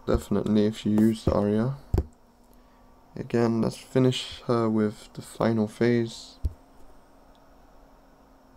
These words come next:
Seventy G C. Oh no, all of my green crystals are finished,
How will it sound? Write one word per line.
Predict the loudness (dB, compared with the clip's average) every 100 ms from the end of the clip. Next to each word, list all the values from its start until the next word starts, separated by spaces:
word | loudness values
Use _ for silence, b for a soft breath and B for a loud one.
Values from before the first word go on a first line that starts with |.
| -20 -20
Seventy | -6 0 2 2 2
G | 4 2
C. | 0 0 0 0 -4 -14 -20 -20 -20 -20 -20 -20 -20 -20 -8
Oh | -2 2
no, | 2 2
all | 2 0
of | 0
my | 0 -2 -6 -20 -6
green | -2 0
crystals | -2 -4 -2 -2 -2
are |
finished, | -4 -4 -4 -4 -6 -16